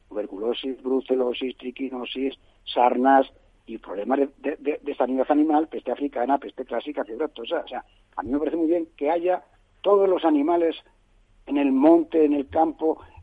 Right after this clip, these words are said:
salvajes que sean precisos, pero siempre que estén sanos y en la cantidad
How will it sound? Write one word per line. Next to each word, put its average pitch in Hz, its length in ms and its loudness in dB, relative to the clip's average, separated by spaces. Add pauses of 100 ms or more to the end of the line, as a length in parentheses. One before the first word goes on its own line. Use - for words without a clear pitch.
salvajes 147 500 2
que 147 140 -2
sean 147 240 0
precisos, - 640 -6 (300)
pero 131 340 2 (540)
siempre 185 400 4
que 156 120 0
estén 151 380 2 (180)
sanos 180 440 4 (300)
y 123 80 -6
en 123 100 0
la 120 140 2
cantidad 117 640 -2